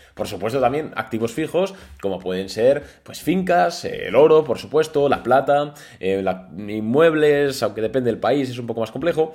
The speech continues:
Pero, amigos, eh, ¿cómo puede haber gente que, mm, que se, bueno, que se haga respetar o que quiera hacerse respetar en el mundillo, diciendo que vamos a ver el mayor crash de no sé qué, mientras estamos viendo a los bancos centrales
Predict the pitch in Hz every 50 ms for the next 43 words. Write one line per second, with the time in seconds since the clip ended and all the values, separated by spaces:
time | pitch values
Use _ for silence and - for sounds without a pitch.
0 | - - - - - _ _ - - _ _ - 98 98 98 90 101 139 170 156
1 | 90 - - - - _ _ _ _ _ - 95 87 - _ _ - 143 170 196
2 | 220 214 - - _ _ _ _ _ _ _ _ - - - 147 160 151 135 113
3 | 101 110 110 107 101 - - - 110 110 120 127 120 - 110 101 92 85 - -
4 | - - _ _ _ _ - _ _ _ - 110 107 107 104 104 104 101 98 98
5 | 98 92 85 - - - _ _ _ _ _ - 107 - 107 98 95 170 180 -
6 | - - - 131 151 156 135 117 - - 90 - 147 196 185 120 90 - - -
7 | - 131 151 147 131 117 123 113 104 113 104 101 101 - - 95 101 113 123 120
8 | 107 101 101 98 92 92 101 127 175 240 - - - - - - - - 104 98
9 | 113 120 151 180 - 107 98 117 135 143 117 117 131 147 139 117 110 117 131 127
10 | 127 - - 117 131 139 147 135 131 131 131 127 127 120 117 165 214 254 - -
11 | - - _ _ - 98 107 110 110 104 95 104 98 98 - - - - - -
12 | 131 156 156 127 151 165 170 156 120 98 90 101 120 135 143 143 - 120 113 120
13 | 131 139 175 208 226 226